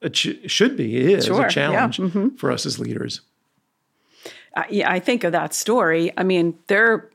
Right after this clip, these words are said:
Speaker 2: times where we would recommend that you put your mission statement or your core values on the wall. And so this in-, the tension, if you will, between intention and behaviors, how do you prevent that from getting lost? I mean, that's at the core of organizational health,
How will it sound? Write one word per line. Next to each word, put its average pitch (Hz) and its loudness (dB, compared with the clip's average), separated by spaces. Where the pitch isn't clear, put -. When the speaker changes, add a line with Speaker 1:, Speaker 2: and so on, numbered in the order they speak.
Speaker 2:
times 220 0
where 185 -2
we 196 -2
would 180 -2
recommend 196 0
that - -2
you 180 0
put 165 -4
your 160 -2
mission 170 -2
statement 170 -2
or 165 0
your 160 -2
core 165 -4
values 170 -4
on 165 -4
the 165 0
wall. 165 -2
And 170 0
so 160 0
this 170 -2
in-, 160 -2
the - -14
tension, 208 0
if 165 -4
you 165 0
will, 165 0
between 170 -2
intention 160 -4
and 165 0
behaviors, 175 -4
how 196 0
do 254 2
you 349 4
prevent 180 -2
that - -2
from 170 -4
getting 170 -2
lost? - 0
I 190 0
mean, 185 2
that's 190 0
at 175 -4
the 180 -6
core 214 2
of 156 -4
organizational 170 -2
health, - -4